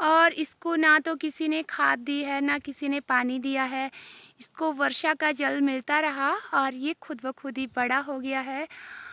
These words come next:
और खाद तो इसको हमने डाल ली है जैविक, पर वो भी हमने सिर्फ खेत में डाली है। तो जो खेत में डाली थी खाद, वही इसकी जड़ों तक पहुंची है, जैविक खाद।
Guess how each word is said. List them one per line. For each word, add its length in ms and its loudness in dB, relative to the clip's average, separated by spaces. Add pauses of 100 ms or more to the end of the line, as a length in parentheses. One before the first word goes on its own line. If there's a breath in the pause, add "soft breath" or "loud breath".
(160 loud breath)
और 280 2
खाद 360 4
तो 200 -4
इसको 360 -4
हमने 360 0
डाल 300 2 (680)
ली 180 -2
है 200 0
जैविक, 480 0
पर 220 0
वो 200 -4
भी 140 0
हमने 320 0
सिर्फ 240 -6
खेत 420 -8
में 120 0
डाली 340 -2
है। 180 -8 (640 loud breath)
तो 80 0 (220)
जो 460 0 (160)
खेत 240 -2
में 140 2
डाली 300 2
थी 160 -6
खाद, 540 0
वही 340 -2
इसकी 260 -6
जड़ों 320 -2
तक 200 -6
पहुंची 480 -6
है, 200 -4
जैविक 460 -4
खाद। 340 -2